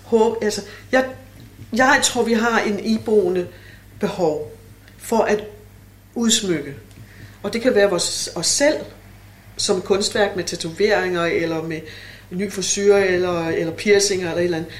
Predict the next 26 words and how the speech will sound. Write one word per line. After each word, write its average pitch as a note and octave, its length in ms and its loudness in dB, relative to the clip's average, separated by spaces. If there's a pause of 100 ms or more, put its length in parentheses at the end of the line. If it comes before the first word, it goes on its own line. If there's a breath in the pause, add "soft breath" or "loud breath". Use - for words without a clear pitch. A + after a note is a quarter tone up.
Vi G#3 60 0
har G#3 140 0
et A3 100 -4
grundlæggende A3+ 460 0
behov G#3 500 -2
for G#3 80 2
udsmykning. E3 760 -6 (520 loud breath)
Øh, F#3 220 -2
og - 80 -4
det A#3 80 0
tror C#4 200 -4
jeg A3+ 80 0
også, A3+ 180 0
vi B3 60 -4
har, A3 260 -6
når G#3 80 0
vi G3 100 -2
har G#3+ 400 -4
et, G#3 200 -6
øh, F#3+ 160 -4 (220)
altså, G#3 160 -8
vi G3 80 -6
har F#3+ 120 -6
et F3+ 80 -6
hjem. F#3+ 400 -2 (600 loud breath)
Vi G#3 160 -4